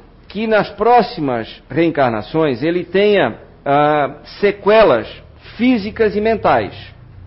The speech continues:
Nós já vamos falar sobre isso. Mas depois de um tempo ele não vai mais ter, isso vai amenizando.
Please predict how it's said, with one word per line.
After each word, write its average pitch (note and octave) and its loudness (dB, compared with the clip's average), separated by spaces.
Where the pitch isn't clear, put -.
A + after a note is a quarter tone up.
Nós A#2+ -8
já D3 0
vamos F3 -4
falar F3 -2
sobre F3 -6
isso. - -10
Mas D#4+ 2
depois A#3 2
de G3+ 2
um F3+ 2
tempo A3 0
ele G#3+ 2
não A#3 2
vai G#3+ 4
mais D3 -2
ter, G2+ -6
isso B2 -10
vai E3+ 2
amenizando. E3 0